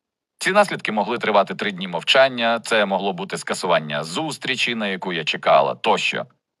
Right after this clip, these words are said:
Але після будь-якого наслідку він слідував за цим наполегливим обсипанням, нібито щирою прихильністю,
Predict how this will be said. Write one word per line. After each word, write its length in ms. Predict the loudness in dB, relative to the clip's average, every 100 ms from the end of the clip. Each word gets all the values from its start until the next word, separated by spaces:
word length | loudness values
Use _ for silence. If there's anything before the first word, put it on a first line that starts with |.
| 2
Але 240 | 4 4
після 480 | 0 -6 2 6 6
будь-якого 680 | 2 -8 -6 -4 0 0 0
наслідку 720 | 2 2 0 -8 -6 -8 -8 _ _ -12
він 320 | -4 -4 -4
слідував 600 | -6 -4 -4 -2 0 0
за 160 | 0 -6
цим 340 | -4 -4 -6 _
наполегливим 960 | -4 0 2 2 2 4 4 2 -4 -4
обсипанням, 840 | -6 -8 -2 6 6 4 -4 -6 -14 _ _ -12
нібито 640 | -6 -4 -4 0 2 2
щирою 440 | 2 2 2 0 -2
прихильністю, 800 | -4 -4 -4 -4 -8 -8 -10